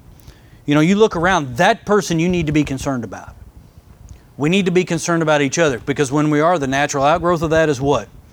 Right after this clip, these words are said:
The seats will be filled. That will happen. And important growth is often in regard to that which we've already heard. The, you know, the, the truths of the word can't be overlearned.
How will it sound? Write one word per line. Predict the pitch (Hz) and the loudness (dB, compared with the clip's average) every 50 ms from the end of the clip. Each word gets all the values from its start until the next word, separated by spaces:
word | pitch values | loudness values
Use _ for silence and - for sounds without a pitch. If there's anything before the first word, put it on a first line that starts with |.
| - - - | -20 -16 -12
The | - | -8
seats | 127 - 208 190 - | -4 -2 -2 -2 -2
will | 131 | -4
be | 107 98 | -6 -6
filled. | - - 156 143 110 - - - - - - - - - - - - - - - - - - - - - - _ - _ | -4 0 0 0 0 -2 -10 -20 -20 -20 -20 -20 -20 -18 -18 -20 -20 -20 -20 -20 -20 -20 -20 -20 -20 -20 -20 _ -14 _
That | - 143 143 147 | -2 0 0 2
will | 131 123 | 2 0
happen. | 127 131 127 113 - - 101 - _ _ _ _ - _ _ _ _ _ _ - _ _ - _ - _ - - - - - - - - - - - - - - - - - - | 0 0 0 0 -2 -6 -20 -20 _ _ _ _ -20 _ _ _ _ _ _ -20 _ _ -20 _ -20 _ -20 -20 -20 -20 -20 -20 -20 -20 -20 -20 -20 -20 -20 -20 -20 -20 -14 -6
And | 143 139 139 139 135 123 - - - - - - _ _ _ _ - - - - - _ _ - - - - _ _ - | -4 -2 0 0 -2 -2 -6 -12 -20 -20 -20 -20 _ _ _ _ -20 -20 -20 -20 -20 _ _ -20 -20 -20 -20 _ _ -4
important | - 143 143 - - - - 208 214 - 131 127 123 117 - - - - | -2 -2 -2 -2 -2 2 2 2 2 0 -4 -10 -10 -10 -14 -16 -14 -10
growth | 127 123 139 139 131 123 120 117 - | -4 -2 0 2 2 0 0 -2 -2
is | 135 131 127 120 - - - - - | -2 -2 -2 -2 -4 -6 -6 -2 0
often | 147 160 160 151 - 147 143 | 2 2 2 2 0 0 0
in | 139 131 | 0 0
regard | 127 131 123 143 147 147 143 135 131 117 - _ - - - - _ _ - - - - - | 0 0 0 2 2 4 2 2 -2 -4 -10 _ -20 -20 -20 -20 _ _ -20 -20 -20 -16 -8
to | - 135 | -6 -2
that | 135 147 160 156 | 0 2 2 2
which | 147 143 - 147 | 2 0 2 2
we've | 147 135 | 0 2
already | 143 143 143 143 135 131 | 4 2 2 2 2 0
heard. | 123 139 143 131 117 98 98 - - - - - - - - - - _ - - - - | 0 0 0 0 -2 -4 -8 -16 -20 -20 -20 -20 -20 -20 -20 -20 -20 _ -20 -20 -10 -4
The, | 135 139 139 | -2 0 2
you | 135 131 | 2 2
know, | 131 120 | 0 -2
the, | 113 110 113 123 131 131 135 | -2 -6 -10 -10 -6 -6 -6
the | 127 117 135 143 | -4 -4 -4 -4
truths | - - 220 233 220 - - | 0 2 2 2 2 2 0
of | 180 143 | 0 0
the | 160 | 2
word | 151 170 185 175 160 - | 2 2 2 2 0 0
can't | - 135 139 - | -2 -4 -4 -2
be | 165 180 | -2 0
overlearned. | 180 180 175 190 160 151 143 139 135 143 151 - | 0 2 2 0 0 0 0 0 -2 -2 -4 -8